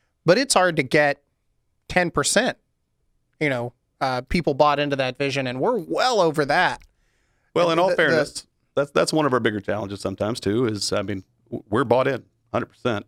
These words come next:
Speaker 2: um, and you wanna make sure everybody is. Uh, and, and you guys know me, uh, back when pre-covid days, you know, I, I go and I talk to every single human being in the building every single morning I come in. Uh, I know their kids,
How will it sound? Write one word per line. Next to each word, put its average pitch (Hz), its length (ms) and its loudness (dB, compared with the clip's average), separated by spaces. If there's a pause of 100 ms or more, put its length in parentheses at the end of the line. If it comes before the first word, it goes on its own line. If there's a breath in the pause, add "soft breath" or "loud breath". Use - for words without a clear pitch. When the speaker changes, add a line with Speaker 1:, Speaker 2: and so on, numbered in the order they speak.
(140)
Speaker 2:
um, 101 520 -2
and 104 140 -2
you 113 100 0
wanna 131 200 0
make 117 160 -2
sure 104 240 -2
everybody 98 480 -8
is. - 320 -14
Uh, 98 260 -20 (1040)
and, 127 220 -2
and 117 180 0 (460)
you 143 100 0
guys 110 180 0
know 101 120 -6
me, 101 160 -12 (240)
uh, 107 80 -6
back 101 260 -2
when 98 200 -2 (120)
pre-covid 117 580 -2
days, 107 540 -8
you 104 80 -2
know, 117 200 -2
I, 120 420 -6
I 113 40 -2
go 117 180 2
and 113 80 0
I 110 40 -2
talk 101 280 0
to - 60 -6
every 123 400 -2
single 120 500 -2
human 120 360 -2
being 127 300 0
in 123 80 0
the 120 80 0
building 120 440 0
every 117 360 -2
single 117 340 -2
morning 120 380 -2
I 117 100 -2
come 107 240 -2
in. - 160 -12 (220)
Uh, 90 220 -16 (640)
I 110 80 -2
know 110 100 0
their 107 120 -2
kids, - 600 -4